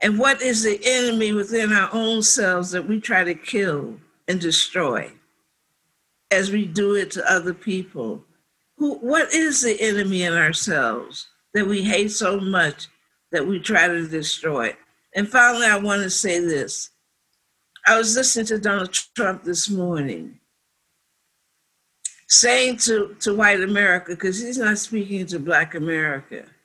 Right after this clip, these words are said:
that he withheld the information about the virus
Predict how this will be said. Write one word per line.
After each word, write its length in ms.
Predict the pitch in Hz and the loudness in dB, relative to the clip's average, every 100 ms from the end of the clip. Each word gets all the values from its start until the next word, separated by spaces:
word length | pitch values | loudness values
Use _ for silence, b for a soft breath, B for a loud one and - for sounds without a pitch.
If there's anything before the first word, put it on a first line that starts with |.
| _ _ _ _ _ _ _ _ _ | _ _ _ _ _ _ _ _ _
that 140 | 214 | 0
he 160 | 208 247 | 2 0
withheld 560 | 247 247 247 254 233 226 | 0 0 2 4 4 2
the 180 | 202 | -2
information 720 | 220 220 226 220 220 214 - 202 | -2 -2 -2 0 0 0 0 -2
about 340 | 190 190 190 | 2 2 2
the 100 | 202 | -4
virus 920 | 185 208 196 180 160 147 147 - - | 0 4 4 4 2 -2 -6 -10 -12